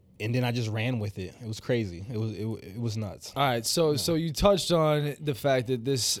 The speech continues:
Speaker 2: uh, happened really quickly.
Speaker 1: Mm-hmm.
Speaker 2: You touched on the fact that you had some previous experience to basically allow you to, to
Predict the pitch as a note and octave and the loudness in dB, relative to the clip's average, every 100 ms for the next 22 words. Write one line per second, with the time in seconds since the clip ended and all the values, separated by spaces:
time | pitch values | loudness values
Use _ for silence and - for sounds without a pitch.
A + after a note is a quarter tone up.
0 | - C3 A#2+ A2+ C3 A#2+ B2 B2 A2+ G#2 | -4 0 2 2 2 0 0 0 0 0
1 | C#3 B2+ A#2 C3 B2 A2 G2 - G#2+ C3+ | 0 0 2 2 2 0 -8 -16 -8 -8
2 | A#2+ D3+ C3 C#3+ B2 C#3+ B2+ B2+ G#2+ B2 | 0 0 2 -2 0 2 2 2 0 2
3 | B2+ A2+ A#2+ A#2+ C3+ B2 A#2 G#2 A2+ - | 2 0 -2 -2 0 2 0 -2 -4 -4
4 | - B2+ C3 B2+ - C3 C3 C3 A2+ A#2 | 0 2 2 0 0 0 2 2 2 0
5 | C3 A2+ A2 A2+ A#2+ A#2 - G#2 G#2 _ | 2 2 2 2 2 0 -2 -4 -8 _
6 | C3+ | -6